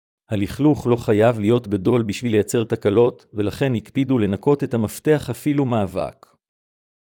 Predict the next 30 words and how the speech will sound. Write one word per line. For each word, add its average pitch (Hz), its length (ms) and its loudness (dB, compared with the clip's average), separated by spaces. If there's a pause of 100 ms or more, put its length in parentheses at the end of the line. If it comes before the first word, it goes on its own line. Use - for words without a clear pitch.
(200)
הקפדה 110 520 2
על 110 100 2
כלל 110 280 2
הדגשים 95 480 -2
הללו 101 320 2
תבטיח 120 520 -2
לכם 120 300 -2
שמירה 104 400 -2
מיטבית 107 540 0
על 113 100 4
מנעול 104 420 0
רב 113 240 4
בריח, 95 560 0 (400)
מנעול 101 380 0
חשמלי 117 720 -2
או - 160 0
כל 110 180 2
סוגי 110 420 -2
מנעולים 107 480 0
אחרים. 85 600 -8 (1080)
כך 127 240 0
תבחרו 101 520 -2
נכון 131 320 0
את 123 120 -4
המנעול 107 440 0
המותאם 120 500 0
עבור 131 280 0
מלוא 135 300 4
הצרכים 101 500 -4
שלכם. 82 480 -8